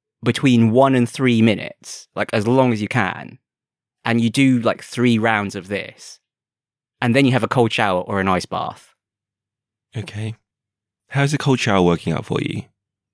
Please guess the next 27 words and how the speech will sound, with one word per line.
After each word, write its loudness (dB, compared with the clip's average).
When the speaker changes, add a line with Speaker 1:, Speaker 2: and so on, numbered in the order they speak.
Speaker 1:
It's, -4
it's -2
fine. 0
I -4
can -4
tell 2
you, 0
like, -2
day 2
one, 2
I 2
was 2
just 0
like, 0
"Ah!" 2
And 0
now 2
it's -2
just -2
like, 2
"Oh, 2
yeah, 4
it's 0
just -10
a -6
cold -2
shower." -4